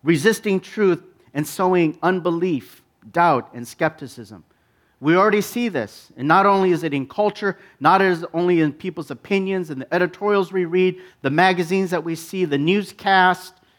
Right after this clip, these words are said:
it's even now legislated into our laws. All across this earth, there's this rising tide against Christianity and faith. Second Timothy chapter three says that people would become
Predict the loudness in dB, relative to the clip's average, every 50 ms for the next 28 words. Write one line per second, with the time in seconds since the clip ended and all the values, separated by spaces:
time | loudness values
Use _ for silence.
0 | _ _ _ _ -4 -4 -4 -2 -2 -2 0 2 2 4 4 4 4 4 2 2
1 | 0 -2 -4 -8 -6 -4 -2 0 0 -2 -2 -4 -4 -6 -6 -6 -8 -6 -2 -2
2 | -2 0 0 2 2 2 2 2 0 -2 -6 -14 -20 -20 _ _ _ _ _ _
3 | _ _ _ _ 2 4 4 2 0 -2 -4 0 2 4 4 2 0 -2 -6 -8
4 | -8 -6 -2 0 0 0 -2 -4 -10 -20 -20 _ -4 -4 -2 -2 -6 -8 -10 -6
5 | 0 4 4 6 6 4 4 2 0 -2 -2 -2 2 4 4 4 2 0 -2 -2
6 | -4 -4 -4 -8 -14 -12 -12 -12 -12 -10 -6 -4 -2 -2 0 0 -2 -4 -6 -8
7 | -10 -12 -12 -10 -8 -8 -8 -8 -10 -14 _ _ _ _ _ _ _ _ _ _
8 | _ _ _ _ _ _ _ _ _ _ _ _ _ _ _ -2 -2 0 0 0
9 | 0 0 0 0 0 0 0 -2 -4 0 2 2 2 2 0 -4 -6 -6 -4 -4
10 | -4 -2 -2 -2 -2 0 -2 -4 -4 -4 -6 -6 -6 -4 -4 -2 -2 -2 -2 -4
11 | -6 -2 0 0 0 0